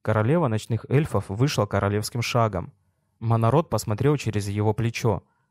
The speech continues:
как только она скрылась из вида. Демон был всё ещё подозрителен.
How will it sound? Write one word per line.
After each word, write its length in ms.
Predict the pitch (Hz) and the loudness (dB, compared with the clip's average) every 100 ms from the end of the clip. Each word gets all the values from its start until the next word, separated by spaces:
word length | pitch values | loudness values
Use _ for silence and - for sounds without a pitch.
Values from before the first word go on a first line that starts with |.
| _ | _
как 180 | 120 - | -2 2
только 360 | 151 139 107 | 2 2 2
она 140 | 104 101 | 0 0
скрылась 460 | - 117 113 98 | -4 -2 0 -2
из 140 | 104 104 | -4 -6
вида. 320 | 110 101 - _ _ _ _ _ - | -6 -6 -8 _ _ _ _ _ -14
Демон 460 | 101 120 151 120 | 0 2 4 2
был 120 | 101 | 0
всё 260 | 101 - 123 | -2 0 0
ещё 180 | 143 120 | 2 0
подозрителен. 840 | 107 113 120 131 131 98 87 - | 0 0 0 -2 -4 -4 -6 -10